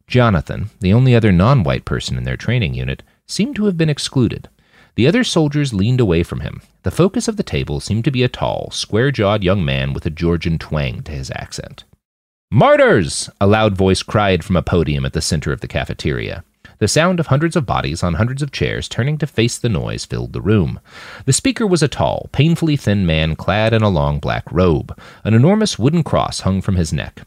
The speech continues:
His hair was greasy, unruly, and shock white. He had a patchy beard and the overall look of an unkempt madman. But then he spoke. "My brothers, it is a blessed thing to have you all here today."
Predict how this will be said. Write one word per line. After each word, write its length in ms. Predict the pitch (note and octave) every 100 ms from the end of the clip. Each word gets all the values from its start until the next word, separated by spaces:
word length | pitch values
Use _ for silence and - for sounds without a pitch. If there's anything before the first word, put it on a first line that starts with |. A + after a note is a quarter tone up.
| _ _ -
His 100 | -
hair 120 | D3
was 140 | B2+
greasy, 440 | - A2 E2+ - - _
unruly, 560 | A2+ A2+ G2 C#2+ - - -
and 100 | C#2
shock 380 | - G#2 E2+
white. 400 | - A#1 G1+ - - _ _
He 100 | G2
had 100 | G2
a 40 | G#2
patchy 360 | C3 C3+ D#3
beard 380 | G#2 F2+ B1 -
and 100 | -
the 100 | E2+
overall 380 | A#2+ D#3 D#3+ C#3
look 240 | G#2+ B2+ -
of 80 | G#2+
an 80 | F2
unkempt 480 | F2 - E2+ D#2
madman. 560 | C#2+ C2+ A#1+ G#1+ G1+ G1+ - _ _ _
But 140 | - -
then 120 | G#2+
he 100 | G2
spoke. 480 | - - - - - _ _ _ _ _ -
"My 160 | A2+
brothers, 480 | F#2 C3 C#3+ C3 -
it 140 | C3+
is 160 | C3+ C#3
a 120 | D3
blessed 500 | G#2 A2 G3+ - B2
thing 280 | - C3+ G#2
to 120 | A2
have 200 | F2 A2
you 160 | G2 G#2+
all 160 | A2
here 220 | F#2 C3 G2+
today." 560 | G2 G#2+ F#2+ D2+ D2